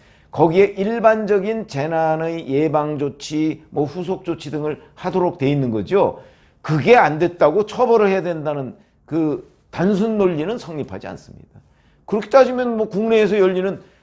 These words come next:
어, 벌어진 모든 사건 사고에 대해서 행정안전부 장관이 다 법률적 책임을 져야 되는 거죠. 왜냐하면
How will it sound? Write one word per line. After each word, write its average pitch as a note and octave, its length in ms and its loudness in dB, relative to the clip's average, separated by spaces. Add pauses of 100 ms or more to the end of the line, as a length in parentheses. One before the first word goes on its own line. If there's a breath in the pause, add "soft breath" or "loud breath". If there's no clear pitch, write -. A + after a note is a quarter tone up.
(180 soft breath)
어, D#3+ 300 2
벌어진 F3+ 560 4
모든 A#3+ 460 -2
사건 F#3 320 -2
사고에 E3+ 320 -2
대해서 D3 240 -4
행정안전부 D#3+ 560 -6
장관이 C#3 400 -4
다 F3 420 0 (200)
법률적 A3+ 500 0
책임을 E3 320 -6
져야 B2+ 160 -2
되는 G2 180 -8
거죠. D#2 200 -16 (360 soft breath)
왜냐하면 E3 500 0